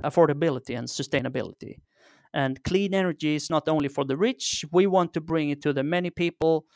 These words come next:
And as I said before also, it actually goes, uh, hand in hand with affordability and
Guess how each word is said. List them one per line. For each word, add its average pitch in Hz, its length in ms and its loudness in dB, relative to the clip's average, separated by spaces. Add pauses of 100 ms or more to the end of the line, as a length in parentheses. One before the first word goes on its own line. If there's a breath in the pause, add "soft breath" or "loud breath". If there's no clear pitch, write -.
(360 soft breath)
And 160 160 4
as 165 280 2
I - 40 -6
said 156 240 2
before 175 360 4
also, 147 720 2
it 156 140 -8 (180)
actually 165 400 0
goes, 151 640 -2
uh, 139 100 -4
hand 151 360 0
in 139 140 -4
hand 127 440 -2
with 127 280 -4
affordability 135 800 -2
and 120 240 -8